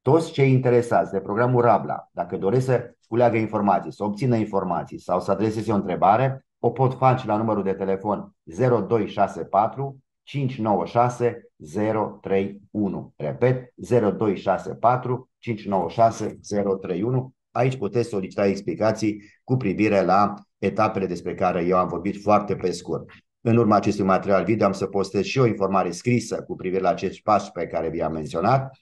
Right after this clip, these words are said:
Repet, dumneavoastră aveți posibilitate să parcurgeți întreaga procedură online de acasă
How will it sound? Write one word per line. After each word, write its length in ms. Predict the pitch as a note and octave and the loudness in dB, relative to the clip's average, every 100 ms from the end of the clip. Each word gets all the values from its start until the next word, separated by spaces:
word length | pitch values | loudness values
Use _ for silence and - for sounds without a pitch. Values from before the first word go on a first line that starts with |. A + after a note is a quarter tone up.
| - | -8
Repet, 600 | F#2 G2 C3 D#3 - - _ _ | -2 0 2 2 0 -12 _ _
dumneavoastră 500 | B2+ A#2+ A#2 A#2 G#2+ | 0 4 4 4 4
aveți 200 | G#2 G#2+ | 0 0
posibilitate 600 | G#2 G2+ G2 G2+ G2 G2 | -4 -4 -4 0 0 0
să 140 | - | -4
parcurgeți 540 | F#2 F#2+ F#2 F#2+ F#2+ F#2+ | -2 -2 -2 -6 -6 -6
întreaga 340 | E2+ B2+ A2+ | -2 2 2
procedură 500 | G#2+ G2+ G2 F#2 F#2 | 2 -2 0 0 0
online 440 | - G2+ G2+ G2+ F#2+ | 0 0 2 2 2
de 100 | F2+ | 0
acasă 640 | F2 C#3+ D3 C#3 C3 C3 | 0 2 0 0 -4 -4